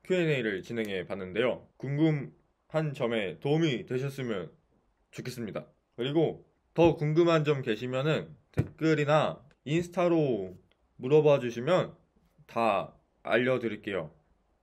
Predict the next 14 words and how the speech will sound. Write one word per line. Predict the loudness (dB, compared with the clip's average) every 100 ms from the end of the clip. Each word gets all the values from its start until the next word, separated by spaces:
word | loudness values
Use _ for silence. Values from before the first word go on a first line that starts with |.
| _ _ _ _ _ _ _ _
그리고 | -12 -8 -4 -6 -8 _
나중에 | -2 -2 -2 -2 -2 -8 _ -4
막 | -4 -2
너무 | 0 2
많아, | 2 2 -2 -6 -4
너무 | 0 2
많아진다 | 2 2 0 -2 -6
싶으면 | -6 -8 -2 0 0
나중에 | -2 -2 -8
Q | -6 -4
and | -2 -2
A | -2 -4 -6
이 | -10
탄을 | -4 -2 0 -2 -2